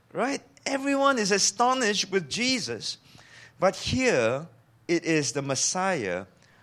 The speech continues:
who marveled. And so we have to ask ourselves, what marvels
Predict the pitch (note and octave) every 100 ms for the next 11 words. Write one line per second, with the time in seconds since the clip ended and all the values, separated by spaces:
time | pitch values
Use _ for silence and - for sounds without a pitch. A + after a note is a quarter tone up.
0 | _ - - A#2 G2 F#2+ F2+ D2+ - -
1 | _ _ _ _ _ _ _ _ _ _
2 | - _ - - _ _ _ - F3 A#3+
3 | A#3+ G#3+ F#3+ A3 - D#3+ - D3 D#3 D3+
4 | - A#2+ F#2+ - F3 F#3 A#3+ A#3 G#3 A3+
5 | A#3+ A3+